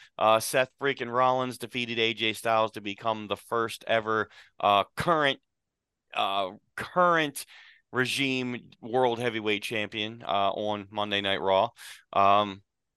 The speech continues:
and then Trish Stratus defeated Becky Lynch, uh, by pinfall as well. Um, there was some little chicanery in that one.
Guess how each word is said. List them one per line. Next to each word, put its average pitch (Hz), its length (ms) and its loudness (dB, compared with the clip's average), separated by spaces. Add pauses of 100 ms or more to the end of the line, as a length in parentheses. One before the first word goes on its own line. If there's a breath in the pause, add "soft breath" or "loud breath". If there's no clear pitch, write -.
and 110 280 0
then 107 220 -2
Trish 127 240 -4
Stratus 120 500 0
defeated 110 460 -6
Becky 110 320 0
Lynch, 110 460 -2 (380 loud breath)
uh, 95 240 4
by 101 200 4
pinfall 104 640 2
as 98 240 0
well. 120 560 2
Um, 95 220 0
there 98 160 -6
was 95 120 -8
some 98 280 -8
little 95 240 -6
chicanery 101 560 -8
in 95 80 -8
that 104 180 0
one. 101 200 -4